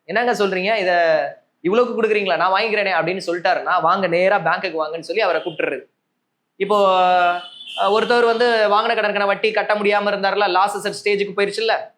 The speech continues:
அவரையும் கூப்பிடுறது. இங்க பாருங்க, உங்களால கட்ட முடியல, நீங்க என்ன பண்றீங்க அப்படின்னா,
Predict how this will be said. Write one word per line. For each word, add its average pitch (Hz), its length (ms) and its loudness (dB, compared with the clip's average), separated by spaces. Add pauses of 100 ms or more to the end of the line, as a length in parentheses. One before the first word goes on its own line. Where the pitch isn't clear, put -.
(200)
அவரையும் 190 420 0
கூப்பிடுறது. 160 380 -2 (760)
இங்க 175 180 0
பாருங்க, 196 280 2
உங்களால 180 300 0
கட்ட 196 220 0
முடியல, 202 440 0 (1120)
நீங்க 170 180 -4
என்ன 208 100 0
பண்றீங்க 185 380 -2
அப்படின்னா, 160 280 -2